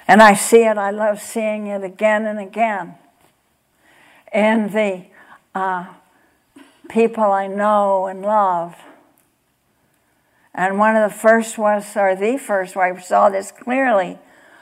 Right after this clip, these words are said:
was my friend in Australia, John Seed, the rainforest activist, founder of the Rainforest Information Center. And when I was there, he was telling me about an epiphany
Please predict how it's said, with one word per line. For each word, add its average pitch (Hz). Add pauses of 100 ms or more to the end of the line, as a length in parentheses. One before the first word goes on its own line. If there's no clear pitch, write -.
(140)
was 202
my 190
friend 196
in 190
Australia, 180 (800)
John 180
Seed, 175
the 170
rainforest 180
activist, 165
founder 180
of 170
the 180
Rainforest 175
Information 165
Center. 139 (1600)
And 170
when 202
I 208
was 202
there, 202
he 196
was 185
telling 220
me 196
about 180
an 180
epiphany 202